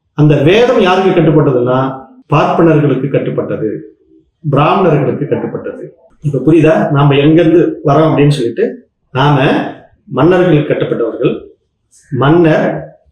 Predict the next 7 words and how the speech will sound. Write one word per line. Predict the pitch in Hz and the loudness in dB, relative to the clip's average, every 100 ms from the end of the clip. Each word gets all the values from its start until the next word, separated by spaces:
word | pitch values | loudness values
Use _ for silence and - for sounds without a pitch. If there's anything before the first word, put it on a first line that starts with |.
| - | -2
கடவுளுக்கு | 156 196 190 196 147 | 0 2 2 0 0
கட்டுப்பட்டவர், | - - - 117 147 - - - _ _ _ _ - | 0 0 0 -2 -2 -4 -14 -20 _ _ _ _ -2
கடவுள் | 143 175 165 - - - - - - _ - - - | 2 2 2 2 -2 -6 -16 -20 -20 _ -20 -18 -4
சாஸ்திரத்துக்கு | 156 208 202 202 170 156 156 | -2 0 0 0 0 0 0
கட்டுப்பட்டவர், | 131 147 - 113 151 - - - - - - - - | 0 0 -2 -2 -2 -2 -6 -18 -20 -20 -20 -20 -8
சாஸ்திரம் | 139 165 - - 131 123 127 - _ _ | -2 0 0 0 0 0 -4 -10 _ _
பிராமணர்களுக்கு | 120 143 180 180 139 - - | -4 -2 0 0 0 -2 -8